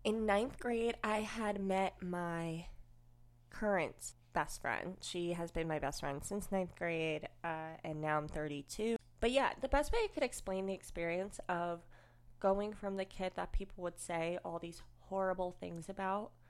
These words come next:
to having all my surgeries finally done and being normal, normal, quote unquote, you know, um, you know when people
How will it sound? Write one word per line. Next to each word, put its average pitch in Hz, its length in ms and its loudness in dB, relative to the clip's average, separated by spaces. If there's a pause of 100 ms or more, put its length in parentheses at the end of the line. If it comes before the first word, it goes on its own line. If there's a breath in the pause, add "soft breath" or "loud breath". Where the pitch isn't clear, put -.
(580 soft breath)
to 175 600 -4 (540)
having 185 400 0 (400)
all 180 160 2
my 180 160 0
surgeries 175 540 -4
finally 180 420 -2
done 175 520 -2 (100)
and 170 340 0
being 165 480 -2 (840 loud breath)
normal, 208 880 4 (420 loud breath)
normal, 180 720 0 (180)
quote 185 240 -2
unquote, 196 520 -2
you 175 100 -6
know, 175 480 2
um, 185 480 4 (1500 loud breath)
you 240 140 2
know 240 200 6
when 311 280 6
people 208 840 2